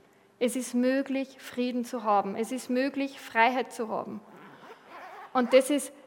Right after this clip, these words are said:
die große Vision, die wir haben dürfen, ist, wenn wir mit Jesus leben, dann schenkt er uns Frieden und Freiheit. Das bedeutet nicht, dass alle Situationen um uns herum friedlich sind. Aber in uns drinnen wird so ein tiefer Friede sein,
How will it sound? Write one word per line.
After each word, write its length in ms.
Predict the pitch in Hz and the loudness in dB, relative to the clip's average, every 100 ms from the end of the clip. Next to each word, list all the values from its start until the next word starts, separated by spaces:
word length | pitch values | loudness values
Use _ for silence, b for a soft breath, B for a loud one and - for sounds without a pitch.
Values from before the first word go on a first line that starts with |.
| B | B
die 120 | 277 | 0
große 640 | 269 240 277 - 320 294 - | 2 4 4 4 6 6 6
Vision, 540 | 247 277 277 269 320 | 4 4 6 8 8
die 160 | 302 262 | 6 4
wir 160 | 277 254 | 4 8
haben 280 | 247 269 | 8 6
dürfen, 300 | 277 277 277 | 2 -2 -2
ist, 160 | 285 285 | -4 -4
wenn 220 | 262 269 | -4 0
wir 100 | 302 | 2
mit 220 | 330 339 | 2 0
Jesus 400 | 254 277 302 294 | 0 -2 -2 -4
leben, 180 | 269 262 | -4 0
dann 160 | 254 247 | 0 0
schenkt 400 | - 277 311 - | -2 -4 -2 0
er 140 | 254 | 2
uns 260 | 220 214 - - - - | 2 -4 -10 -20 -20 -14
Frieden 600 | - 254 285 302 311 302 - _ _ | -4 0 2 2 -2 -6 -16 _ _
und 180 | - 269 | -2 -2
Freiheit. 680 | - 226 233 247 196 - - - _ b b b b b b | 2 4 4 4 -2 -4 -12 -20 _ b b b b b b
Das 120 | 247 | -4
bedeutet 500 | - 285 247 262 311 | 0 6 8 8 4
nicht, 180 | 294 277 | -2 2
dass 200 | 262 262 - | 2 2 -2
alle 260 | - 240 262 | 4 4 4
Situationen 840 | 269 262 240 240 285 339 403 320 | 0 0 0 2 2 4 4 2
um 180 | 254 226 | 2 2
uns 220 | 220 196 | 0 -2
herum 260 | 214 202 196 | -4 -4 -6
friedlich 460 | - 208 196 202 | -4 -4 -4 -8
sind. 240 | - 196 214 b b b b _ | -10 -10 -12 b b b b _
Aber 380 | 233 226 233 285 | 2 4 2 4
in 180 | 320 | 4
uns 220 | 330 277 - | 4 0 0
drinnen 340 | 277 285 269 | 0 2 0
wird 160 | 247 254 | 0 0
so 140 | 277 | 2
ein 160 | 277 269 | 2 2
tiefer 320 | 285 277 262 | -2 0 -4
Friede 340 | - 262 269 | -2 -2 -2
sein, 400 | 269 240 233 254 | 0 0 0 -2